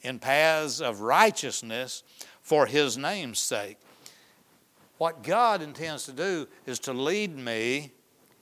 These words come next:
in certain paths. But what are those paths? The paths of righteousness. He didn't want to lead me in the paths that would bring me earthly pleasures. If we enjoy a few things on the journey, that's okay.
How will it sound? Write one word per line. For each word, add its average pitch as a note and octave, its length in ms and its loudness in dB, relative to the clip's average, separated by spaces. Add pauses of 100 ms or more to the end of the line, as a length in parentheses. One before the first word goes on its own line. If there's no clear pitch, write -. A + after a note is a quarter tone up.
(120)
in C#3 120 -8
certain D#3+ 360 4
paths. B2+ 640 -4 (720)
But D3 220 -8
what D#3+ 140 0
are E3 160 2
those F3+ 220 -6
paths? G3 560 -14 (760)
The E3 60 -20
paths E3+ 400 -12
of D3 160 -16
righteousness. D#3 920 -16 (960)
He E3+ 100 -12
didn't F3 280 -14
want E3+ 220 -12
to B2 80 -16
lead B2 320 -10
me B2 240 -10
in A2+ 100 -12
the G#2 80 -14
paths C3 560 -8
that B2+ 160 -14
would G#2+ 160 -16
bring C3+ 260 -12
me B2+ 200 -8 (280)
earthly B2+ 420 -8
pleasures. A#2+ 840 -14 (1300)
If D3 140 -12
we G3 160 -2
enjoy E3 440 -8
a C3+ 40 -8
few C3+ 220 -10
things C#3+ 400 -12
on C3+ 140 -8
the A#2+ 80 -12
journey, C#3+ 440 -8
that's C#3 260 -8
okay. C3 560 -10